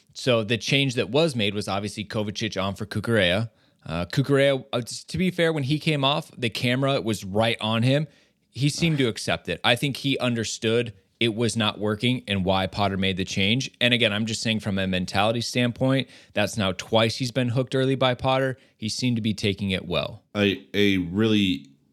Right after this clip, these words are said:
Speaker 2: I think a really good coach would build this into their game plan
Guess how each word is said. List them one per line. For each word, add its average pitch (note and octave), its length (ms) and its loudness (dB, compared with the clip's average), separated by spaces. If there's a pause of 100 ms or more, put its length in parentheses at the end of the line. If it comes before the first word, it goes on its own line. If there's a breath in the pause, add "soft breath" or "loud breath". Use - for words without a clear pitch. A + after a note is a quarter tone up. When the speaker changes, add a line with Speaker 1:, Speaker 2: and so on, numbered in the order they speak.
(160)
Speaker 2:
I F#2+ 80 -2
think G#2+ 200 2
a G2 80 4
really G2+ 260 4
good E2+ 260 -2
coach D#2 560 -6 (720)
would F2 420 0
build F#2 360 2
this E2+ 240 -2
into D#2+ 480 -2
their C#2+ 180 -2
game C#2 300 -4
plan B1+ 420 -10